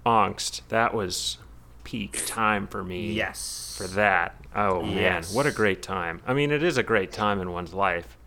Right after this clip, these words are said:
Speaker 1: when,
Speaker 2: Mm-hmm.
Speaker 1: when, <laughs> when you realize, when you're just sort of struggling to, struggling to figure out your way and
Speaker 2: Mm-hmm.
Speaker 1: refusing to realize that you should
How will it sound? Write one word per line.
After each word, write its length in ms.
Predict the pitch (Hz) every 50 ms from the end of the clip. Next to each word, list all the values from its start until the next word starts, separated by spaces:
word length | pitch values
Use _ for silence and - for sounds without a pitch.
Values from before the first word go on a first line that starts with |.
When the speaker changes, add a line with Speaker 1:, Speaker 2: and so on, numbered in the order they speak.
| - - - - - - - - - - -
Speaker 1:
when, 120 | - 120 120
Speaker 2:
Mm-hmm. 360 | - - 113 98 87 - -
Speaker 1:
when, 180 | 98 95 92 107
<laughs> 300 | - - - - - -
when 180 | 117 117 113
you 140 | 107 101 101
realize, 720 | 95 98 110 113 110 104 101 98 98 95 90 - - - - - - - - - -
when 140 | 110 113 110
you're 200 | 107 104 101 - - - -
just 300 | - - 107 - - -
sort 220 | - - 117 101 92
of 100 | 92 -
struggling 580 | - - - - 101 104 98 104 101 98 95 92
to, 180 | - - 95 - - - - - -
struggling 1120 | - - - - - - - - - - - - - - - - - 139 123 113 117 117 110
to 60 | 101
figure 380 | - - 113 113 107 110 104 98
out 180 | 98 101 -
your 160 | 104 104 101
way 480 | 98 104 110 110 107 107 107 107 107 107 - - - - - - - - - - - -
and 360 | 113 104 104 107 110 107 107
Speaker 2:
Mm-hmm. 680 | 101 98 92 - - - - - - - - - - - - - - - - - - - - - - - - - -
Speaker 1:
refusing 680 | 127 120 - - - 131 135 135 135 - 135 131 127
to 120 | - - 123
realize 680 | 110 110 120 120 120 117 117 113 110 110 113 110 -
that 160 | - 104 98 95
you 120 | 95 98
should 440 | 92 - - - 113 110 107 101 -